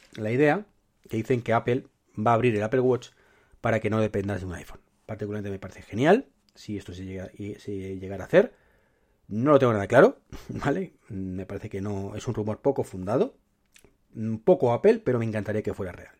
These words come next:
simplemente. No voy a entrar en los detalles de cómo se haría o no se haría, porque es absurdo, porque es, como digo, un rumor, una idea feliz de alguien.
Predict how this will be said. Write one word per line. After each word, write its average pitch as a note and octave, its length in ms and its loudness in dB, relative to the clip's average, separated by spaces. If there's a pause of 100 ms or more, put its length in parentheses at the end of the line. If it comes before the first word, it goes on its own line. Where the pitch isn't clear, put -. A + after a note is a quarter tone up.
simplemente. F#2+ 460 -18
No G#2 140 -8
voy A2 100 -4
a - 20 -4
entrar G2+ 220 -8
en G2+ 100 -8
los G2+ 80 -8
detalles B2+ 540 0 (800)
de A2+ 160 -6
cómo G#2 180 -6
se G2+ 120 -10
haría A2+ 180 -2
o - 20 -2
no G#2 80 -6
se - 80 -12
haría, B2 240 4
porque - 220 -12
es - 80 -12
absurdo, E3+ 400 2
porque - 160 -14
es, - 60 -16
como - 160 -14
digo, F2 220 -12
un A2+ 100 -4
rumor, A2 300 -2
una G2 120 -2
idea F#2+ 140 -8
feliz F#2 260 -12
de G2+ 80 -6
alguien. G3+ 400 2